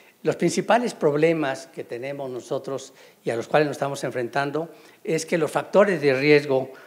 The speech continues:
a los que hoy nos enfrentamos son diferentes a los que había antes de los noventa, en donde se ha ido disminuyendo la carga de la mortalidad de enfermedades infecciosas, tanto respiratorias como digestivas,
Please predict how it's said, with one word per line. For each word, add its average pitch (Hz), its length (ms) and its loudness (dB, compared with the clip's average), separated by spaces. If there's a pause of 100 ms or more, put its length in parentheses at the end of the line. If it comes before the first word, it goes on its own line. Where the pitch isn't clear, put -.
(120)
a - 80 -2
los 123 160 -8
que - 120 -2
hoy 170 100 4
nos 170 180 -2
enfrentamos 147 640 -6 (240)
son 180 220 0
diferentes 165 840 -2
a - 100 -10
los 127 160 -10
que - 100 -6
había 147 480 0 (280)
antes 143 280 -10
de 127 80 -6
los 120 160 -8
noventa, 156 480 -8
en 127 80 -10
donde 123 560 -8 (300)
se - 260 -2
ha 156 100 6
ido 156 220 2
disminuyendo 143 720 -2
la 131 200 -2
carga 135 600 0 (320)
de 127 80 -4
la 123 120 -2
mortalidad 139 880 2
de 131 100 -4
enfermedades 131 480 -4
infecciosas, 151 800 0 (360)
tanto 135 280 0
respiratorias 131 600 0
como 143 200 -2
digestivas, 165 640 -2